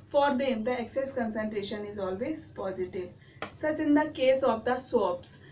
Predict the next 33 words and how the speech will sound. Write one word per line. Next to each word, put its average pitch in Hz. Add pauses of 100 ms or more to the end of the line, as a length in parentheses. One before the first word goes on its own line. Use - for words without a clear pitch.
(120)
when 285
the 320
soap 269 (300)
is 262
dissolved 247
in 233
the 226
water, 202 (400)
then 277
it 294
tends 233
to 269
accumulate 220
on 196
the 208
surface. 185 (420)
For -
them, 247 (360)
gamma 220
two 247
is 339
positive. - (500)
While 330
for 320
the 311
solutes 247
that 269
raises 233
the 269
surface 233
tension, 196
it 220
means 247